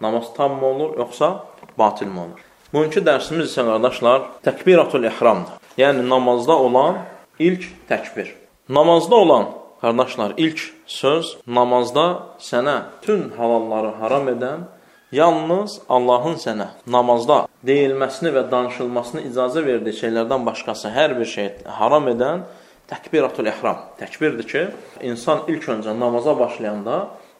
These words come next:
namaz qılan ilk bunu deməlidir ki, o artıq namazda sayılsın. Təkbiratul ihram deyəndə, qardaşlar, biz orada əlin qaldırılmasını nəzərdə tutmuruq. Əlin qaldırılmasını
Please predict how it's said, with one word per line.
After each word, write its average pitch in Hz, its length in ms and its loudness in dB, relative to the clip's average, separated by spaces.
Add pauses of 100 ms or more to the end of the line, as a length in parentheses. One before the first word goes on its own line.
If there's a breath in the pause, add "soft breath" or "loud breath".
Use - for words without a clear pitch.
namaz 127 380 0
qılan 170 320 0
ilk 202 300 -8
bunu 151 200 -2
deməlidir 104 460 -10 (260 soft breath)
ki, 175 140 0 (300)
o 180 140 4
artıq 170 460 2
namazda 127 680 2 (180)
sayılsın. 98 540 -4 (200)
Təkbiratul 170 560 4
ihram 170 320 -2
deyəndə, 135 300 2
qardaşlar, 117 500 -2
biz 190 220 0 (480 loud breath)
orada 131 320 4 (100)
əlin 156 240 4
qaldırılmasını 117 800 2
nəzərdə 113 400 0
tutmuruq. - 480 -10
Əlin 127 320 2
qaldırılmasını 117 720 2